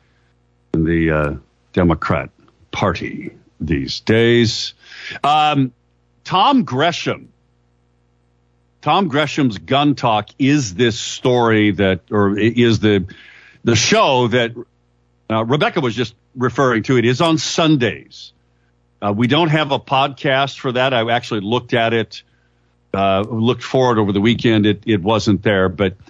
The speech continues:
it's Tom Gresham's Gun Talk on Sunday. And I'm really glad that, um, Rebecca found it very interesting.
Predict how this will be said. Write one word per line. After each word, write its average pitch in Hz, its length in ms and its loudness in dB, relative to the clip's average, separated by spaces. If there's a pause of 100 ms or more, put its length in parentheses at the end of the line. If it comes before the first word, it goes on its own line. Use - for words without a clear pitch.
(120)
it's - 180 -2
Tom 165 300 2
Gresham's 131 600 2
Gun 135 400 0
Talk 113 320 0
on 101 140 -2
Sunday. 135 580 0 (720)
And 107 80 -2
I'm 113 80 2
really 131 160 2
glad 120 480 2
that, 107 480 -2
um, 92 460 0 (640)
Rebecca 101 760 0 (160)
found 107 480 0
it 95 160 0 (840)
very 104 260 4
interesting. 92 880 -4